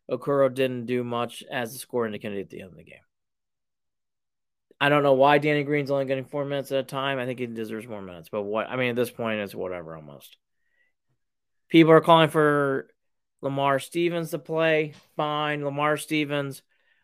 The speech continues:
would have only slowed the death a little bit, in my opinion, because you need offense. Offense.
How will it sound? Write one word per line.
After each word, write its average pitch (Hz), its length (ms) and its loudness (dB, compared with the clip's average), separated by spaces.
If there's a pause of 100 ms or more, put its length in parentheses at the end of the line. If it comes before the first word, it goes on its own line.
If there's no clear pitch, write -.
(120)
would 147 160 4
have 139 120 2
only 135 240 0
slowed 131 380 0
the 127 80 -4
death 120 320 -2
a 123 40 -6
little 113 200 -4
bit, 110 160 -4
in 101 60 -8
my 101 160 -12
opinion, 87 480 -18
because 127 240 -4
you 131 80 -4
need 139 180 0
offense. 147 720 0 (1500)
Offense. - 640 -4